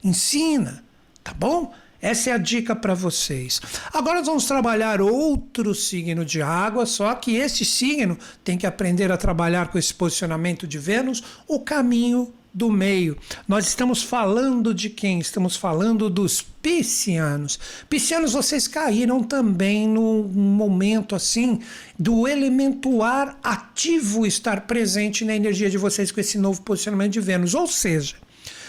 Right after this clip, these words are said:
seria como se você tivesse que aprender nos seus relacionamentos, nas suas trocas, como você troca essa energia afetiva com pessoas que são importantes,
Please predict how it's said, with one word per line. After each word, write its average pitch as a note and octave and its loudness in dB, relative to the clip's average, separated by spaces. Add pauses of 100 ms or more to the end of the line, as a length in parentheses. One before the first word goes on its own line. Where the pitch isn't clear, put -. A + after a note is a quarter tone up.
seria D4+ 0
como D#4 0
se - 0
você C4 0
tivesse C4 -2
que A#3 0
aprender A#3+ 2
nos F#3+ 0
seus B3+ 0
relacionamentos, G3+ 0 (300)
nas E3+ -2
suas A3+ 0
trocas, F#3 0
como A#3 0
você A3+ 0
troca A#3+ -2 (320)
essa G3 -2
energia G3+ 2
afetiva A3 0
com F#3 0
pessoas A#3+ 0
que A3+ -4
são G#3 0
importantes, G#3+ -2